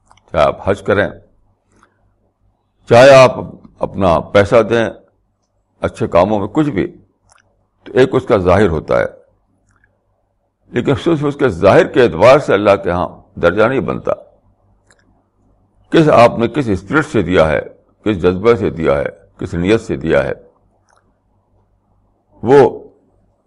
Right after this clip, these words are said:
مانا جائے گا۔ جیسے مثال کے طور پر قرآن مجید میں ہے کہ "یؤتون ما آتوا وقلوبہم وجلہ"، یعنی لوگوں کو دیتے ہیں جو دیتے ہیں وہ،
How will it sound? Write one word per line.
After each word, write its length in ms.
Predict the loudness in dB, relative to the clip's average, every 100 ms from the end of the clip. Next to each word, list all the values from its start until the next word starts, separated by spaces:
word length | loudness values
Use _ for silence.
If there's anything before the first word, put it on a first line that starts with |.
| _ _ _ _ -4
مانا 240 | 2 4 4
جائے 260 | 0 -4
گا۔ 80 | -8 -18 _ _ _ _ _ _ _ _ _ _ _ _ _ _ _ _ _ -4
جیسے 260 | 0 2 0
مثال 320 | 2 2 2
کے 100 | 2
طور 180 | 2 2
پر 180 | 0
قرآن 300 | 0 0 0
مجید 160 | 0 -4
میں 140 | -2
ہے 180 | 0 0 -2 -14 _ _ _ _ _ _ _ _ _ _ _ _ -6
کہ 80 | -4
"یؤتون 640 | 2 2 2 -2 0 2
ما 200 | 4 6
آتوا 200 | 4 2
وقلوبہم 720 | 0 -2 -2 -4 -2 -2 0
وجلہ"، 320 | -2 0 -2 -2 -8 _ _ _ _ _ _ _ _ _ _ _ _ _ _ _ _ _ _ _ _ _ _ _ _ _ _
یعنی 120 | -8 0
لوگوں 260 | 2 2
کو 120 | 0
دیتے 360 | 0 0 2 2
ہیں 120 | 0
جو 160 | -2 -4
دیتے 320 | -4 -4 -4
ہیں 100 | -4
وہ، 180 | -6